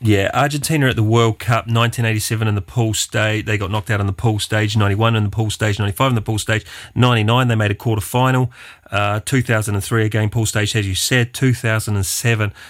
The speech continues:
they were third place, um,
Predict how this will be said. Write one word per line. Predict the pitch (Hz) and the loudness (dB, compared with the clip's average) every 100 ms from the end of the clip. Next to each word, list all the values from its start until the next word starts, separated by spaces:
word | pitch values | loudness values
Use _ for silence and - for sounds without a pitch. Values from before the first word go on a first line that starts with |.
| - | -8
they | 110 107 | 0 2
were | 101 | 2
third | 98 - 117 107 104 101 - | 0 0 2 4 4 0 -12
place, | - 110 110 107 104 - - - - - _ - | -10 -2 0 0 -2 -6 -8 -12 -20 -20 _ -2
um, | 104 101 101 101 101 101 | 0 2 2 0 0 -2